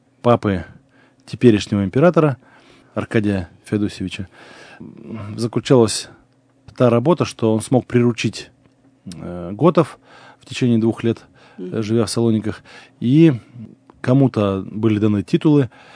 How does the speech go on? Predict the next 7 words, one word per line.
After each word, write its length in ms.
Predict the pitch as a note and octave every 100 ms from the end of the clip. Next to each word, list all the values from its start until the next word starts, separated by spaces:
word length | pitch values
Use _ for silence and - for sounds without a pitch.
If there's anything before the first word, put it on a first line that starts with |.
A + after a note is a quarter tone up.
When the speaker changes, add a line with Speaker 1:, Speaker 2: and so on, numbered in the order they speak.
| - -
Speaker 1:
кому-то 340 | A#2 A#2 G#2+
были 160 | G2+ F#2+
даны, 300 | G2+ G2 F2
э, 240 | F2 F#2+ F#2+
земли, 440 | A#2 D3+ D3 B2 - - - - _
а 300 | G#2+ A2 G#2
часть, 540 | - D3 D3+ - -